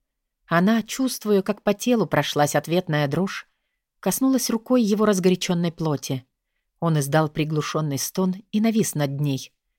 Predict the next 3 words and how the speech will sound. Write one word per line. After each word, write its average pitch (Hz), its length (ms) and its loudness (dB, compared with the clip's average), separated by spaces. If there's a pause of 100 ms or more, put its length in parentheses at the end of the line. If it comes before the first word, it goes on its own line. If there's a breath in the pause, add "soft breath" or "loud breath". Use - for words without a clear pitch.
(300)
Разорвал 156 640 2
обертку 160 520 0
презерватива. 143 880 -2